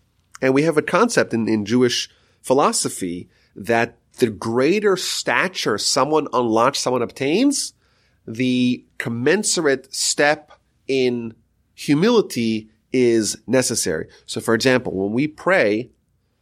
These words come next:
in the Shemona Esrei, in the Amidah prayer, you're supposed to bow down, you're supposed to kneel, so to speak, before God four times. If you have a high priest, of course, someone who achieves a very high stature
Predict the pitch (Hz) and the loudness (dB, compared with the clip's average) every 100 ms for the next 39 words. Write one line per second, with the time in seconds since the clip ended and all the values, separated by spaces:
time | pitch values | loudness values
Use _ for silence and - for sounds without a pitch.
0 | _ _ _ _ _ _ - 113 110 117 | _ _ _ _ _ _ -2 0 2 2
1 | 110 135 - 101 98 95 104 107 117 233 | 2 2 2 -2 -2 -2 0 0 0 0
2 | 220 131 131 _ _ _ 123 - 147 - | 2 0 -2 _ _ _ -8 -2 -2 -2
3 | 110 87 123 135 135 127 139 120 98 107 | -4 0 2 4 2 2 2 4 2 0
4 | 95 - 113 - - 104 95 _ _ - | -4 -6 -6 -6 -6 -4 -4 _ _ -10
5 | 110 123 151 135 113 120 - 117 - 147 | -2 2 2 2 0 -4 -4 -8 -2 -2
6 | 151 226 196 143 127 - _ _ _ _ | 2 2 4 4 2 -2 _ _ _ _
7 | _ - 151 120 92 - - - - _ | _ -2 0 0 -4 -8 -10 -12 -14 _
8 | _ _ _ _ _ - 175 226 156 - | _ _ _ _ _ -4 0 0 0 2
9 | 196 190 254 226 - - - _ - 190 | 0 2 0 0 -2 -8 -18 _ 0 2
10 | 160 175 147 123 - 175 127 117 151 151 | 2 2 2 0 -4 -4 -4 0 0 0
11 | 127 180 240 - 160 151 - 113 92 | 0 0 0 0 0 0 -2 -4 -4